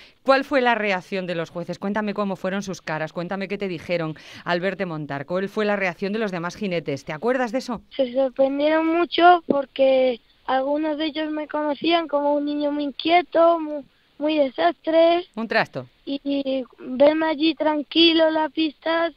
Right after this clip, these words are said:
Speaker 2: les sorprendió mucho.
Speaker 1: <laughs> ¿Y tus padres?
Speaker 2: Les gustó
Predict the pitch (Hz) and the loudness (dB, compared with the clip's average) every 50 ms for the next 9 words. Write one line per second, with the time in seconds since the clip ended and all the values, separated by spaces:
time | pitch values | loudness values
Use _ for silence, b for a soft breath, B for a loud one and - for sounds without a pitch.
0 | _ 311 269 262 240 - - 247 226 - 240 240 240 240 254 254 254 247 247 - | _ -8 -8 -6 -6 -6 -8 -10 -10 -8 -8 -6 -4 -4 -4 -4 -4 -6 -6 -8
1 | - - 196 _ _ _ _ _ - 175 170 139 127 170 151 143 B B B B | -10 -16 -16 _ _ _ _ _ -10 -10 -10 -8 -8 -10 -10 -10 B B B B
2 | B B B 170 165 - 175 165 - - 190 196 240 330 370 - - - _ _ | B B B -10 -8 -6 -8 -6 -2 -2 -2 0 0 0 -2 -4 -8 -18 _ _
3 | _ _ 359 311 269 247 254 247 220 226 233 220 - - - 277 285 302 302 311 | _ _ -16 -8 -4 -4 -4 -4 -4 -6 -8 -8 -8 -4 0 2 4 4 4 4
4 | 311 320 302 | 2 2 0